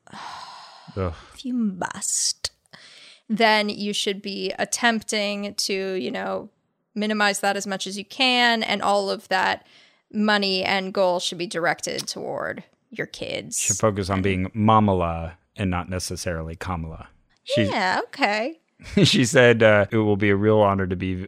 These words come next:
Speaker 2: vice president, but the most important title in my life will always be Mamala."
Speaker 1: Ah, cute.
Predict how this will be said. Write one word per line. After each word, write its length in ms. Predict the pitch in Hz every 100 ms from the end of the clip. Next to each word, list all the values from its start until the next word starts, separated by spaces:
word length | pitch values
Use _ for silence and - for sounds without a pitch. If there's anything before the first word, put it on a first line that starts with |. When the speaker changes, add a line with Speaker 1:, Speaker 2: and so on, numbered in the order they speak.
| -
Speaker 2:
vice 300 | 98 95 92
president, 560 | - 95 90 87 85 -
but 400 | 98 87 - - _ _ _ 302 226 185
the 140 | 104
most 260 | 104 98 104
important 380 | 90 104 92 87
title 260 | 95 87
in 60 | 90
my 160 | 95
life 300 | 90 82 -
will 80 | 92
always 260 | 82 82 82
be 220 | 90 82 -
Mamala." 540 | 95 85 82 80 82 - -
Speaker 1:
Ah, 460 | 220 180 180 165 - -
cute. 340 | - - -